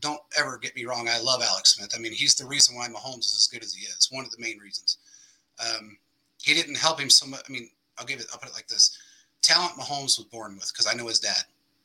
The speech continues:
And believe me when I tell you, he was born with that talent. But when it comes to understanding the game and being,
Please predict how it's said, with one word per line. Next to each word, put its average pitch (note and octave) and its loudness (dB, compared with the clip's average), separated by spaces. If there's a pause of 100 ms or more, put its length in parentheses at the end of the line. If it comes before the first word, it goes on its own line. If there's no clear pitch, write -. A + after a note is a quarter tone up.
(260)
And A2+ -2 (160)
believe C3+ 0
me D3 2
when C3+ -2
I B2 0
tell B2 2
you, A2 -4
he A#2 -2
was C3 2
born A#2+ -6
with A2 -8
that G#2+ -2
talent. G2+ -6 (840)
But A#2+ 2 (1500)
when C3+ -2
it - -6
comes E3+ 4
to C3+ 2 (120)
understanding D3 0
the B2 -6
game B2+ 0 (140)
and G#2 -12
being, B2 -2